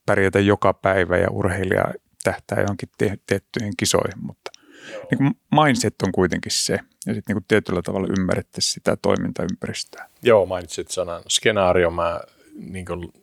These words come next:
Speaker 2: kuuntelin tän Risto Siilasmaan Paranoidi optimistikirjan, jolla on sama lukija ääni kuin omalla Uusi neuvotteluvaltakirjalla, niin siinä tota mä sain pientä boostia, kun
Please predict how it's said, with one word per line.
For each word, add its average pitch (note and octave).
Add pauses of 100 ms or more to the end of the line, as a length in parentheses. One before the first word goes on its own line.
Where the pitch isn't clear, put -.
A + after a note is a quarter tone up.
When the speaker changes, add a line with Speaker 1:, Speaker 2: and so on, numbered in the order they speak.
Speaker 2:
kuuntelin E2+
tän E2+ (360)
Risto F#2+
Siilasmaan F2+ (840)
Paranoidi F2
optimistikirjan, E2+
jolla E2+
on E2+
sama F2+ (200)
lukija F2+ (560)
ääni E2+ (100)
kuin E2+
omalla E2+
Uusi G2+
neuvotteluvaltakirjalla, F2
niin E2+ (440)
siinä E2+
tota F2+
mä E2
sain E2+
pientä F2+
boostia, F2
kun -